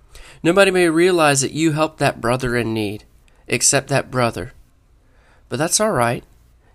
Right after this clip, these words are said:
because our Father is not unjust to reward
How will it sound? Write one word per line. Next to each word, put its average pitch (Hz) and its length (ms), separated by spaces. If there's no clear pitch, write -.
because 135 360
our 143 160
Father 127 640
is 123 200
not 135 440
unjust 135 840
to 135 120
reward 127 560